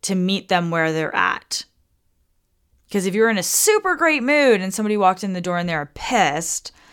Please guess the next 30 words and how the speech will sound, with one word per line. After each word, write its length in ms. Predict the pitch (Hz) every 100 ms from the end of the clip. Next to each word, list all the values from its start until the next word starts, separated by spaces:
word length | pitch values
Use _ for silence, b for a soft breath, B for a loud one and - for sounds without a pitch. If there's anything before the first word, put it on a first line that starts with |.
| b
they're 140 | b 202
probably 420 | - 269 269 277
not 240 | 240 220
gonna 140 | 226 202
respond 560 | 180 - - 196 202
to 100 | -
you 120 | 196 180
being 220 | 180 180
in 100 | 170
a 40 |
super 480 | 170 - 359 330 320
great 300 | 240 262 226
mood 500 | 233 233 196 180 175
with 120 | 180
them 180 | 175 165
being 200 | 156 143
pissed. 300 | - - -
So 100 | 190
we 120 | 180
tend 260 | 180 196 190
to 80 | 180
dim 460 | 160 165 147 151
so 160 | 151 156
that 160 | 151
we 100 | -
can 440 | 147 156 151 151 -
line 300 | 165 160 151
up 160 | 147 143
our 100 | -
energy. 560 | - 156 156 - -